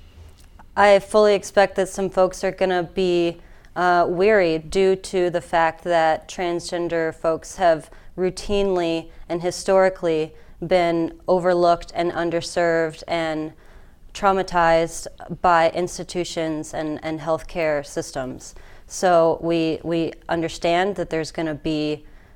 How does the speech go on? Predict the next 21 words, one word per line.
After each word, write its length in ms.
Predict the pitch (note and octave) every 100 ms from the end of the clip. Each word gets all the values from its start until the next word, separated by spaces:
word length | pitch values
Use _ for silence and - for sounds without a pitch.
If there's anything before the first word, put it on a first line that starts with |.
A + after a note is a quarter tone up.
| - -
um, 500 | E3 D3 C3+ C#3 - - - - - -
you 140 | E3+
know, 160 | D#3+ D3
some 240 | - E3
concern 640 | D#3+ D#3 - E3 D#3+ F3+ G3+
about 420 | - D#3 D#3+ D#3 D#3
whether 240 | D#3 D3+
or 20 |
not 280 | D#3 D#3 -
it's 120 | D#3
gonna 180 | - D#3+
be 140 | D3+
done 220 | D#3 D3+ D3+
right. 400 | D3+ E3+ F#3 -
And 300 | D#3+ D#3+ D#3 E3
like, 360 | D#3+ D#3+ - -
uh, 240 | D#3 D#3 D3+
Doctor 340 | D3 D#3 D#3+
McNicholas 540 | D#3 D3 D#3 - D#3 C#3
said, 440 | - E3+ D#3+ D#3 - - - -
the 440 | D#3 F3 D#3+ D#3